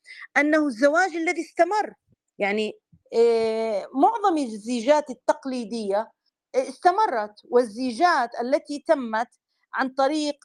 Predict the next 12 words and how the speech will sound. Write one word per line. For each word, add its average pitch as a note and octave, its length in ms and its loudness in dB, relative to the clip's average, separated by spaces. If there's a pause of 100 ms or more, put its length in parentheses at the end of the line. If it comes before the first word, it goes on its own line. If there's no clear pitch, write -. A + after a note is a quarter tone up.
تقديم D4+ 580 -4 (100)
أفضل A#3 540 0
ما A3+ 180 0
عندي A#3+ 560 -6 (380)
وتجميل A#3+ 1300 0
نفسي C#4+ 480 -2
بكل D4+ 540 -2
ما D#4 280 0
أستطيع A#3 720 -6 (420)
في - 80 -6
الواقع C#4 640 0 (160)
الافتراضي A#3 960 0